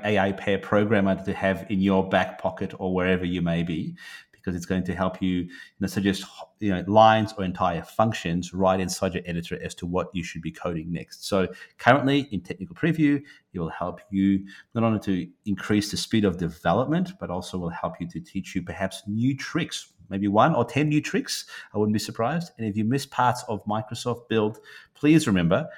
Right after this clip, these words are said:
these sessions are available on demand. So I would encourage you all to find some time in our busy diaries to sharpen your saw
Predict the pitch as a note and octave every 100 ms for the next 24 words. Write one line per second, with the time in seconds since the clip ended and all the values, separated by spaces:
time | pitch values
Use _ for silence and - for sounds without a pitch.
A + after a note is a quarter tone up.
0 | - - A2 G#2 A2 - G2 - F#2+ G2+
1 | G2 F#2+ F2+ E2+ F2+ E2 D2+ C#2+ F2 G2+
2 | F2+ E2+ E2 F#2+ F#2 F2+ F2 G2+ G#2 G2+
3 | G2+ F2+ F2+ - E2+ G#2+ A2+ - A2+ -
4 | G2 G2 G2 G2 F#2 F2 F2 F#2+ F#2+ F2
5 | E2+ E2+ E2+ - E2+ - F#2 F#2 G2+ G2
6 | F2+ - D#2+ E2+